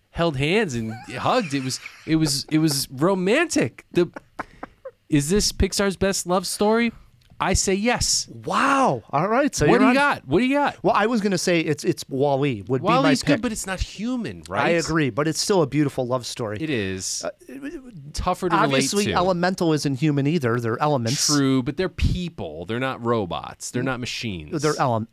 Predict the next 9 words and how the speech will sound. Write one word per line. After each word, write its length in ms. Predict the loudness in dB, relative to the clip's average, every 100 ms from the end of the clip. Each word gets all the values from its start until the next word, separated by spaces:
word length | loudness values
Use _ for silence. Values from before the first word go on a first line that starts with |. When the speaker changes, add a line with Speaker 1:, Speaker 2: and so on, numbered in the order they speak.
| _ _
Speaker 2:
elements, 460 | -4 -2 -6 -12 -12
but 460 | -6 -6 -8 -16 _ _ -10
Speaker 1:
But 100 | -4
they 220 | -2 -2
do 260 | -2 -4 -2
call 220 | 0 0
each 120 | 0
other 160 | -2 -4
people. 520 | -8 -10 -10 -14